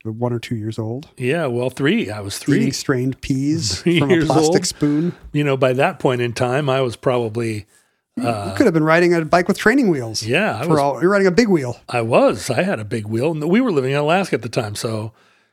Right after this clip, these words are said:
Speaker 2: you know, I had a really big wheel.
Speaker 1: Sliding all over the ice on your big wheel.
Speaker 2: Mm-hmm. Uh, let's go back to, uh, set the Wayback Machine to nineteen seventy.
Speaker 1: A young John Roderick is a
Speaker 2: Now,
Speaker 1: me-,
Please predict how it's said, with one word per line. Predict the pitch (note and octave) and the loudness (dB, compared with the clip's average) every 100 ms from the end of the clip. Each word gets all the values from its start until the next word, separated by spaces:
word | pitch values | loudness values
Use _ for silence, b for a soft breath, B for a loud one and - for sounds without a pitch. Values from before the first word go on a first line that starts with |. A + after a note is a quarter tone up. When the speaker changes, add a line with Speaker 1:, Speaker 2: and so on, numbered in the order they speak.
| _ | _
Speaker 2:
you | D3 | -4
know, | C3+ G#2 | -2 -4
I | C#3 | -4
had | B2+ | -6
a | F2+ | -8
really | F2+ G#2+ E3 G#2 | -4 0 0 -2
big | E2+ F#2+ | -6 -10
wheel. | G2+ G2 | -8 -6
Speaker 1:
Sliding | - C#3+ C#3+ D3 D3 | -4 0 0 0 0
all | C#3+ | 0
over | C#3+ C3+ | -2 -2
the | C3 | -2
ice | C#3 C3 | -2 -2
on | C#3 | -2
your | B2 | -2
big | A2+ C#3+ C3+ | -4 -4 -2
wheel. | C#3 C3+ C3+ B2+ - | -4 -2 -2 -4 -8
Speaker 2:
Mm-hmm. | A2+ F2 C3+ D3 D3+ _ _ _ B B B B B B - | -8 -4 -4 -4 -6 _ _ _ B B B B B B -2
Uh, | D#3 D#3 | 0 2
let's | A#3+ | 0
go | - | 2
back | A#3 G#3+ - | 2 2 4
to, | F3+ E3+ E3 D3+ C#3+ - _ _ _ | 4 4 2 0 -4 -12 _ _ _
uh, | C3+ | -2
set | - F3+ | 2 4
the | |
Wayback | F#3 E3 D3+ | 4 4 0
Machine | D3 - D3+ | -2 -2 0
to | C3+ | 2
nineteen | C#3 C3+ C3+ A#2+ | 0 -2 -4 -4
seventy. | - B2 A2 G#2+ A#2 - _ _ _ _ - | 0 -2 -2 -8 -10 -14 _ _ _ _ -6
Speaker 1:
A | D#3 | -2
young | D3 D3+ | 0 2
John | D3+ D3 | 0 0
Roderick | C#3+ C#3+ E3 D3 | -2 -2 -2 -4
is | C3+ - _ _ _ | -10 -12 _ _ _
a | B2+ | 0
Speaker 2:
Now, | C3 | 2
Speaker 1:
me-, | C3 | 2